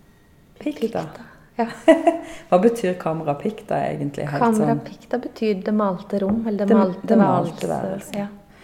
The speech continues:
Speaker 1: Så titelen til Inger Christensen er egentlig
Speaker 2: Helt
Speaker 1: en ren oversettelse?
Speaker 2: Ja,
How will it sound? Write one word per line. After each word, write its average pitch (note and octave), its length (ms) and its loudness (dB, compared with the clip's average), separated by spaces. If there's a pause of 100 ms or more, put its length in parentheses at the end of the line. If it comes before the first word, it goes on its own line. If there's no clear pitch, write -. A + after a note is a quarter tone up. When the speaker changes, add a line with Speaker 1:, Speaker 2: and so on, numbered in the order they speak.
(200)
Speaker 1:
Så - 180 -6
titelen F#3 360 2
til D#3+ 120 0
Inger D#3 160 0
Christensen F#3 480 -2
er D3 320 0 (180)
egentlig F#3+ 220 4
Speaker 2:
Helt B3 120 4
Speaker 1:
en D3+ 440 0
ren D#3 320 0 (100)
oversettelse? C#3 880 -6
Speaker 2:
Ja, B3+ 60 -6